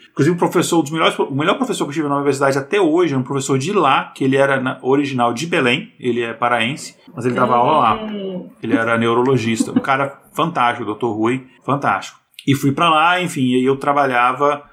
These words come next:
Speaker 1: E, inclusive, durante a minha faculdade de medicina tem outras histórias que talvez rendam episódios. Eu, eu fiz estágio em M L, enfim, eu, umas histórias assim.
Speaker 2: <laughs> Por que tava
Speaker 1: Então,
Speaker 2: falando
Speaker 1: mas
Speaker 2: do F B I, né? O que que é o M L, gente?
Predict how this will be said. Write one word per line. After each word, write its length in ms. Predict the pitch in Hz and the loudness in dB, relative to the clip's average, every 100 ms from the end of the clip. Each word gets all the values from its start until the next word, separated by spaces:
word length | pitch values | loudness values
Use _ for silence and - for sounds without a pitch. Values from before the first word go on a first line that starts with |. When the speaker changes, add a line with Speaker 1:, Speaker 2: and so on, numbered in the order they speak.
| _ | _
Speaker 1:
E, 200 | 151 151 | -6 -6
inclusive, 320 | 143 - 285 | -6 -2 0
durante 360 | 156 147 185 202 | 0 0 0 -2
a 20 | |
minha 120 | 151 | -4
faculdade 340 | - 139 127 123 | -2 -2 0 0
de 60 | |
medicina 280 | 123 117 147 | -2 -4 -6
tem 120 | 147 | -4
outras 260 | 156 185 165 | -4 -2 -6
histórias 300 | 143 156 156 | -2 -2 0
que 40 | |
talvez 260 | - 147 156 | 0 -2 -2
rendam 340 | 123 143 143 | -2 -2 -2
episódios. 500 | 127 117 113 110 - | -4 -2 0 0 -2
Eu, 200 | 107 110 - - | -6 -6 -12 -16
eu 80 | 113 | -10
fiz 260 | 120 107 | -8 -6
estágio 400 | 110 - 110 110 | -4 -2 -2 -2
em 60 | 113 | -4
M 160 | 127 | -2
L, 400 | 127 113 123 107 | 0 0 2 0
enfim, 180 | 101 - | -4 -10
eu, 100 | 95 - 127 | -12 -12 -12
umas 280 | 117 120 | -10 -4
histórias 380 | 120 110 120 113 | -4 -4 -2 0
assim. 200 | 143 - | 0 -2
Speaker 2:
<laughs> 140 | 240 247 - - - 240 349 370 _ _ - | -4 -2 -2 -4 -6 -8 -6 -10 _ _ -6
Por 340 | - 147 135 | -2 0 -2
que 80 | 440 | -2
tava 140 | 392 330 | 0 0
Speaker 1:
Então, 140 | - | 0
Speaker 2:
falando 20 | |
Speaker 1:
mas 120 | 269 | 0
Speaker 2:
do 60 | 254 | 0
F 180 | 247 254 | 0 0
B 100 | 220 | 0
I, 340 | 214 220 240 | 0 0 -2
né? 220 | 220 220 | 0 -2
O 60 | 214 | 0
que 120 | 302 | -4
que 100 | 302 | 0
é 80 | 240 | 0
o 40 | |
M 240 | 214 202 185 | 0 -2 0
L, 360 | 165 147 143 | 0 0 -4
gente? 220 | - 127 | -8 -16